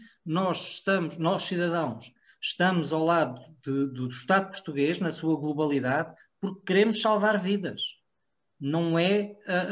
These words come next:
a, não é a nossa imagem perante o estrangeiro que está em causa. Eu estou-me nas tintas para isso. A minha preocupação são as pessoas em Portugal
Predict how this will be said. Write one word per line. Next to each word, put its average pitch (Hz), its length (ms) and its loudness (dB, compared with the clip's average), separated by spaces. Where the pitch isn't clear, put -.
a, 165 40 -10
não 160 260 -2
é 220 160 4
a 208 40 2
nossa 185 300 0
imagem 123 560 -2
perante 165 260 -4
o 156 40 -8
estrangeiro 156 460 -4
que - 40 -18
está 196 140 0
em 190 80 -4
causa. 170 500 -2
Eu 165 120 0
estou-me 214 340 0
nas 196 180 2
tintas 208 360 -4
para 139 180 -4
isso. 104 400 -8
A 139 60 -6
minha 214 280 2
preocupação 160 1080 -4
são 180 540 -2
as 165 160 -2
pessoas 185 520 0
em 143 100 -6
Portugal 131 640 -6